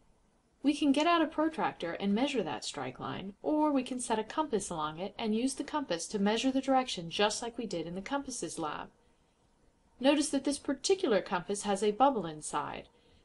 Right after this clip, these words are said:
and it can be used in lieu of the level to create a strike line and measure its orientation.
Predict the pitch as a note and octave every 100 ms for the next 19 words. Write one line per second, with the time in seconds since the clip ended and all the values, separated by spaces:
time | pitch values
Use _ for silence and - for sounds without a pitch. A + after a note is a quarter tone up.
0 | - G3+ B3 C4 G3 F#3 E3+ E3+ F3+ G3
1 | F#3 G#3 C#4+ G3 F3 E3+ F#3 G3+ A#3+ D3+
2 | E3 - - C4 C#4 D4 C#4+ A#3+ B3 C4
3 | B3+ B3+ A#3 C4 B3+ G3 F#3 G3 F#3+ -
4 | E3+ E3+ F#3 A#3 A#3 - C#3